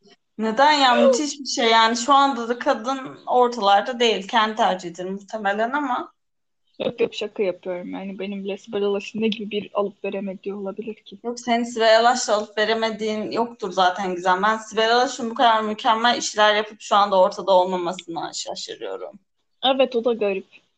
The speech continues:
Speaker 2: Garip bir durum. Kaç kere bile bile yenik savaşa girdim ben Hande. Ben de öyle.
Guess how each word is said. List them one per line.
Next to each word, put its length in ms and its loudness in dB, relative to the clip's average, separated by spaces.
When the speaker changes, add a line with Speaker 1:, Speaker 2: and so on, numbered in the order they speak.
Speaker 2:
Garip 360 -4
bir 120 -6
durum. 300 -6
Kaç 260 2
kere 300 4
bile 260 4
bile 320 4
yenik 300 -2
savaşa 380 -2
girdim 460 -2
ben 140 -2
Hande. 380 -6
Ben 280 -2
de 60 0
öyle. 320 -2